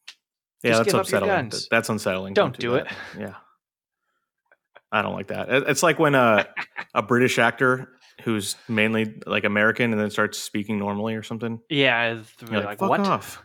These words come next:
Speaker 2: <laughs> What happened?"
Speaker 1: Yeah.
Speaker 2: Uh, so, yeah, you can find that on Hulu. Uh,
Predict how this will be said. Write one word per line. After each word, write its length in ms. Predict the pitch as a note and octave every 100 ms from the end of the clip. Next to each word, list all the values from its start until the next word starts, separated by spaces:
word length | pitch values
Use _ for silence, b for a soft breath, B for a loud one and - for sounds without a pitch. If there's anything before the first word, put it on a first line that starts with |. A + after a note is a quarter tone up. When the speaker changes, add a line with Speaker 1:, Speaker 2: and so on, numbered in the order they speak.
| _
Speaker 2:
<laughs> 120 | _
What 160 | D#3+ -
happened?" 480 | F3 - - - - _ B B
Speaker 1:
Yeah. 300 | A2 G#2 G#2 G2 B -
Speaker 2:
Uh, 180 | B2 A#2
so, 120 | C3+
yeah, 120 | G3
you 120 | G3+ F#3
can 100 | C#3
find 240 | E3+ E3
that 80 | D#3
on 120 | D3+
Hulu. 500 | C#3 D3+ D3 C#3 C3
Uh, 260 | A#2+ A2+